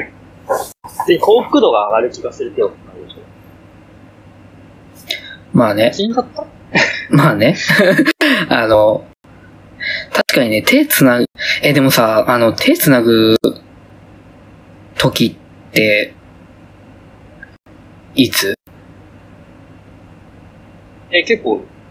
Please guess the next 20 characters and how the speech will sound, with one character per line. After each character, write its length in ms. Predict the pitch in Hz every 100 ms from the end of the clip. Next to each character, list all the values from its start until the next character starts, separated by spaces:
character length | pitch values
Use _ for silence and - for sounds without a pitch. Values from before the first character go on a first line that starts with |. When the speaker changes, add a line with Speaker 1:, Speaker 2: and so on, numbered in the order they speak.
| - - - -
Speaker 1:
ど 100 | 139
こ 100 | 170
で 100 | 165
も 100 | 160
手 140 | 160
つ 60 | -
な 140 | 104
い 40 | 101
じ 60 |
ゃ 40 | 104
う。 80 | 101 - - -
Speaker 2:
外 340 | - 160 123
で 100 | 117
も 160 | 104 101
あ 60 |
り 80 | 107
っ 40 | -
て 60 |
こ 80 | -
と？ 220 | - 180